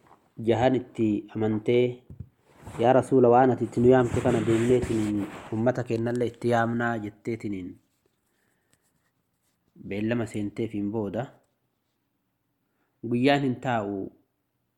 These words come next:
ima deema. Haga waggaa kudhanii lammaffaa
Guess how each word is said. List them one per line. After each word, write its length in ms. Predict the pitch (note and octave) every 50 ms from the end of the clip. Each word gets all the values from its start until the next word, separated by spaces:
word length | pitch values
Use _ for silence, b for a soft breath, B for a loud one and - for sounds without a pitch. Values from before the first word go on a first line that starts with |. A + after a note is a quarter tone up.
| _ _ _ _ _ _ _ _
ima 240 | - C3 C3 A#2+ A2
deema. 400 | G2+ A2 G#2 G#2 G#2 A2 A#2+ C3 - - _ _ _ _ _ _ _ _ _ _ _ _ _ _ _ _ _ _ _ _ _ _ _ -
Haga 200 | C3 C3 C3+ C3+
waggaa 480 | C3 B2 A#2 A2+ A2+ C3 B2+ C3 C3 C3 C3 C3 - - - _ _ _ _ _ _ _ _ _ -
kudhanii 400 | - B2 C3 B2 A#2+ A#2 A2+ A2
lammaffaa 680 | A2 G#2+ A2 A2+ A#2 A2+ - _ - A#2+ A#2+ A#2+